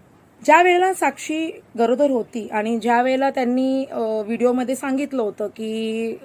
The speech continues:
बाळाचा असा असा प्रॉब्लेम आहे, त्याच वेळेला आपल्या या सखीच्या मनात शंकेची पाल चुकचुकली होती. कारण, कारण आपली ही सखी तिच्या प्रेग्नन्सीच्या वेळेला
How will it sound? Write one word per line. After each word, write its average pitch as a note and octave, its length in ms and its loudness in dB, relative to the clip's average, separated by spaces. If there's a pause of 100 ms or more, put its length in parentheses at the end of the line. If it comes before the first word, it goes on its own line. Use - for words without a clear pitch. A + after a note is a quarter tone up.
(100)
बाळाचा A3 440 0
असा G#3 180 -2
असा A#3 140 -6
प्रॉब्लेम A3+ 440 -2
आहे, G#3 220 -6 (460)
त्याच F#4 220 4
वेळेला D#4+ 180 6
आपल्या C#4+ 200 2
या C#4 120 2
सखीच्या C4 500 -4 (160)
मनात A#3+ 260 0 (360)
शंकेची C#4+ 420 0
पाल A#3+ 220 0
चुकचुकली G#3+ 460 -8
होती. F#3+ 240 -6
कारण, C4+ 420 2 (960)
कारण D#4 260 6
आपली D4 280 0
ही D#4+ 180 2
सखी B3 440 -2 (1160)
तिच्या D#4+ 380 2
प्रेग्नन्सीच्या C#4 680 0
वेळेला A#3+ 420 2